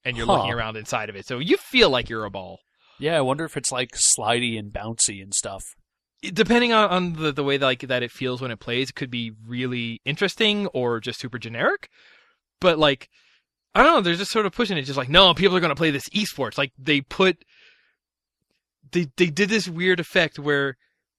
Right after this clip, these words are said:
Speaker 1: they were showing people who were, you know, quote unquote, playing the game with, like, a, a, like, a white line outline of the V R headset over their face, but just, like,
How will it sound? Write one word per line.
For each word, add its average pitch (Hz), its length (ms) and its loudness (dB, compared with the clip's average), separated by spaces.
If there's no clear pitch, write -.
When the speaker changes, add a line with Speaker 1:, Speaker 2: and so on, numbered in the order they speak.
Speaker 1:
they 156 160 2
were 151 120 0
showing 226 340 4
people 185 440 2
who 156 100 -6
were, 147 200 2
you 143 120 -6
know, 117 140 -6
quote 165 260 0
unquote, 147 400 -2
playing 180 500 2
the 135 80 -2
game 131 560 2
with, 160 180 -2
like, 143 340 2
a, 143 300 4
a, 123 480 -2
like, 151 160 -2
a 143 60 0
white 127 520 0
line 135 520 0
outline 123 840 -2
of 131 320 2
the 135 100 0
V 127 220 -2
R 127 200 4
headset 131 560 -2
over 151 280 4
their 135 200 2
face, 147 500 -4
but 139 140 -2
just, 139 200 -2
like, 131 160 -2